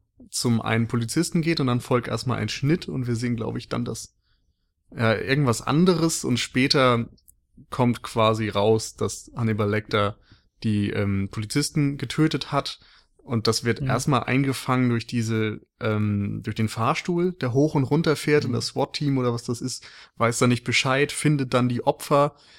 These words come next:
Speaker 1: und, ähm, der eine Polizist ist ja dann noch am Leben und wir wissen dann im Nachhinein, dass es Hannibal Lecter ist, aber erstmal geht man davon aus, dass es eines seiner Opfer ist, das noch einigermaßen am Leben ist und dann, ich weiß nicht, diese, diese komplette Sequenz im Fahrstuhl, wo dann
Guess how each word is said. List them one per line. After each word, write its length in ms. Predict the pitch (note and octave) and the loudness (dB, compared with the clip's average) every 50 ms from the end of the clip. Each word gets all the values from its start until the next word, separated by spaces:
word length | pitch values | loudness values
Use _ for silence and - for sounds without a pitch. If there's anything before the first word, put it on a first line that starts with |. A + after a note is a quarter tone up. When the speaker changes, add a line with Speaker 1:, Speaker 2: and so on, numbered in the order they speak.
| _ _ _ _ _ | _ _ _ _ _
Speaker 1:
und, 360 | _ C3 C3 C3 B2+ A#2+ - - | _ 2 4 4 2 0 -2 0
ähm, 480 | C3 B2 A#2+ A#2+ A#2 A#2 A2+ A2+ - - _ _ _ _ _ _ _ _ _ _ _ - A#2 A2+ - _ _ - - - _ - _ _ _ | 2 2 4 4 4 4 2 0 -4 -8 _ _ _ _ _ _ _ _ _ _ _ -16 -16 -16 -18 _ _ -20 -20 -20 _ -20 _ _ _
der 240 | A2+ A2 G#2+ - - | 0 0 0 0 -2
eine 320 | - A2 A#2 B2+ C3 C3 | -2 -2 0 0 0 0
Polizist 680 | B2 - - B2 A#2+ A#2 - - C3+ B2+ A#2+ - - - | 0 -2 -2 -2 0 -2 -2 -2 -2 -2 -2 -4 -8 -10
ist 180 | A#2 A2+ - - | -10 -10 -4 -2
ja 100 | A2+ G#2 | -2 -2
dann 180 | G2+ G#2 G#2+ G#2+ | 0 0 0 0
noch 280 | G2+ G2+ - - - - - _ | 0 -2 -4 -8 -16 -20 -20 _
am 160 | _ - G#2+ G#2 | _ -4 -2 0
Leben 340 | G#2 A#2 B2+ C#3 D3 C#3+ | 2 2 2 2 2 0
und 160 | A#2 G#2 G#2 G#2 | 0 -2 0 -2
wir 120 | G#2+ G2 | -2 -2
wissen 240 | A2 A#2 - - A#2 | -2 -2 -2 0 0
dann 120 | G#2+ G2+ G2+ | 0 2 0
im 60 | G2+ | 0
Nachhinein, 460 | G2+ G#2+ B2+ - C3+ A#2 A2 G#2+ G2+ | 0 0 0 0 0 0 2 2 0
dass 140 | G2+ G2 G#2+ | -2 -4 -4
es 140 | G#2+ - - | -6 -4 -2
Hannibal 260 | A#2 A2 G#2 G2+ G2 | 0 0 0 0 0
Lecter 320 | G#2 B2 - - D3+ C#3+ | -2 -2 -2 -2 -2 -2
ist, 140 | C#3 - - | -2 -4 -4
aber 120 | A2+ A2 G2 | -4 -2 -2
erstmal 380 | F#2+ G#2 - - A#2+ A2 G#2+ | -2 -4 -2 -2 0 0 0
geht 180 | G#2+ A#2 G#2+ - | -2 -2 -4 -2
man 80 | A2 G#2 | -2 -2
davon 240 | G2+ - - G#2 | -2 -2 -4 -4
aus, 220 | F#2+ G#2 G#2 G#2+ - | -2 0 -2 -2 -2
dass 140 | - A2 G2 | -4 -6 -6
es 100 | G#2 G2 | -6 -8
eines 260 | - G#2 G2+ G#2 G#2+ | -6 -6 -6 -6 -4
seiner 220 | - G2+ G2+ G2 - | -4 -4 -4 -2 -2
Opfer 340 | - - - - A2+ G2+ | -2 -4 -2 -2 -2 -2
ist, 180 | G2 F#2 - - | -2 -4 -6 -10
das 160 | G2 - - | -10 -8 -8
noch 180 | G#2 F2+ - _ _ _ _ _ - - _ _ _ _ _ | -8 -8 -8 _ _ _ _ _ -20 -20 _ _ _ _ _
einigermaßen 640 | - - A2+ A#2 A#2 G#2+ G2+ G2 F#2+ G2 G2 - G#2+ G2+ | -6 0 2 2 4 4 2 2 0 -2 -2 -4 -6 -6
am 100 | G2+ G2 | -6 -4
Leben 300 | F#2+ G2 G#2 G#2 A2 G2 | -4 -4 -2 -2 -2 -2
ist 220 | A2 A2 - - | -4 -6 -4 -6
und 120 | A2+ G2+ | -4 -2
dann, 220 | G#2 G2+ G2+ G2+ G#2+ - _ _ _ _ - _ _ _ _ _ _ _ _ _ - | 0 -2 -2 -2 -6 -10 _ _ _ _ -20 _ _ _ _ _ _ _ _ _ -18
ich 140 | - - - | -12 -4 -2
weiß 120 | A2+ A2+ | -2 -2
nicht, 100 | A#2+ A2+ | -2 -2
diese, 180 | A2+ A2 G#2+ G#2+ | -2 -4 -4 -6
diese 240 | - - A2+ A#2 | -4 -4 -2 -2
komplette 400 | A2+ - C#3 A#2+ - E3 E3+ - | -2 -2 -4 0 0 0 0 0
Sequenz 440 | D#3+ C3+ B2 - - - C3 D3 D3 | -2 -4 -4 -6 -2 -2 -2 -2 0
im 120 | - C3 A#2 | -2 -4 -4
Fahrstuhl, 800 | - - B2 A#2+ C#3+ E3+ - - - F3 F3 F3+ F#3 F3+ C#3+ | -4 -2 -2 0 0 0 -2 -4 -4 -2 0 2 2 0 0
wo 120 | C3 B2+ B2+ | -2 -2 -2
dann 300 | C3+ B2+ B2+ B2 A#2+ | 0 0 0 0 -2